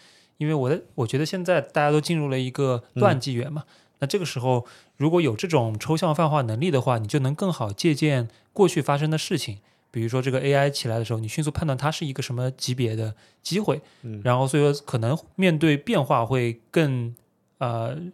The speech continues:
Speaker 1: 更，更得心应手一些，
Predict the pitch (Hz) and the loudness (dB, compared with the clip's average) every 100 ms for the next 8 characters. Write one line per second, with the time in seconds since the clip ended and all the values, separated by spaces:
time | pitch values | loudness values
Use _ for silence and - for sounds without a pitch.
0 | _ _ _ _ _ _ _ _ _ _ | _ _ _ _ _ _ _ _ _ _
1 | _ _ _ _ - 160 139 131 185 151 | _ _ _ _ -6 -2 -2 0 2 2
2 | 139 131 131 135 156 180 170 113 113 151 | 0 -2 0 2 2 0 0 -2 -2 -2